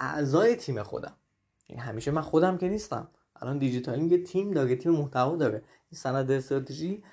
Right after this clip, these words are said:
بین بقیه اعضا هم شیر می‌شه و اونها هم مطالعه می‌کنن و بررسی می‌کنن. البته که ما، اه، در واقع صلاح دونستیم که این رو با همه به اشتراک بذاریم، ولی، اه،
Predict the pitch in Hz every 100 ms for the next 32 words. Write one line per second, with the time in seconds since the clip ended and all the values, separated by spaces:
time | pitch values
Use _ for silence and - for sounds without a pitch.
0 | _ _ _ 160 190 156 139 131 165 185
1 | 160 139 147 160 196 185 - 170 202 165
2 | 139 120 123 135 135 170 180 139 139 127
3 | 170 185 175 180 135 120 123 165 131 110
4 | 117 127 160 170 170 156 - - - _
5 | _ 127 131 - 139 127 120 135 143 113
6 | 131 147 143 147 147 151 139 143 143 -
7 | - _ _ 139 139 151 135 - 127 151
8 | 147 117 - 107 110 110 113 110 113 139
9 | 156 160 - - _ _ 123 120 120 117